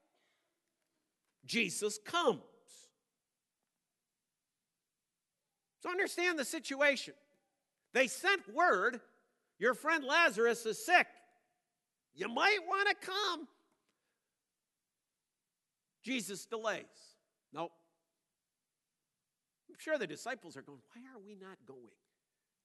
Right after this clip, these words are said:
Now they get word Lazarus died. Disciples are probably, "What's the use of going now? The guy's dead." Oh, Jesus says, "Now we'll go."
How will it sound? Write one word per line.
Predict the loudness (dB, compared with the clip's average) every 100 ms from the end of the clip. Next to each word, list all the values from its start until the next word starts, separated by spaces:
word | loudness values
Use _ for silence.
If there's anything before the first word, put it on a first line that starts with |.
| _ _ _ _ _ _ _ _ _ _ _ _ _ _ _ _ _ _ _ _ _ _ _ _ _ _ _ _ _ _ 0
Now | 0 2
they | 0
get | 0 -2
word | -2 -4 -4
Lazarus | -2 -2 -4 -10 -8
died. | -4 -4 -4 -10 _ _ _ _ _
Disciples | -16 -4 -2 -2 -8 -10
are | -8
probably, | -6 -4 -6 -6 -8 -8 _ _ _ -18
"What's | -16 -14
the | -10
use | -10 -10
of | -8
going | -8 -6
now? | -6 -6 -8
The |
guy's | -10 -12 -12 -14
dead." | -12 -12 -12 _ _ _ _ _ _ _ _ -2
Oh, | -2 -2 -10 -14
Jesus | -12 -12 -10
says, | -8 -8
"Now | -4 -4
we'll | -6 -12
go." | -10 -12